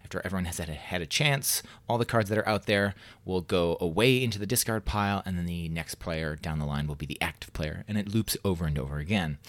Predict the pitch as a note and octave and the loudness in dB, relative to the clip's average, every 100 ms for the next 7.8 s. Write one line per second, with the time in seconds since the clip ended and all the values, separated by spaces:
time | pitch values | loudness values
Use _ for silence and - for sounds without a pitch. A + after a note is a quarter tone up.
0 | - - - - F2 E2 D#2+ A2 C#3 B2 | -16 -16 -16 -10 -6 -6 -2 2 4 4
1 | C#3+ D3 C#3 E3+ D3 D#3 E3+ D3 - F#3 | 2 2 4 6 6 6 4 4 4 6
2 | G3 C3 G2 C#3+ D3+ C3 F3 - C#3 - | 8 8 4 4 4 4 2 2 0 0
3 | - E3 D#3 - C#3 - B2 - - - | 0 4 4 4 2 4 2 0 -2 -2
4 | G#2 - - - G2+ G2 F#2+ - G2+ F#2 | 0 -2 -4 2 4 4 4 0 0 2
5 | F#2 - - B2+ C#3 E3+ D3 G#2+ A2+ G#2+ | 2 0 -2 2 10 10 10 8 8 8
6 | G2+ G2 G#2 E2+ - - A#2 A2 A2 G2+ | 6 4 2 0 -4 -2 2 2 0 -2
7 | - D#2+ - A2+ A2 A2 G#2 - | -2 -2 0 2 4 2 2 0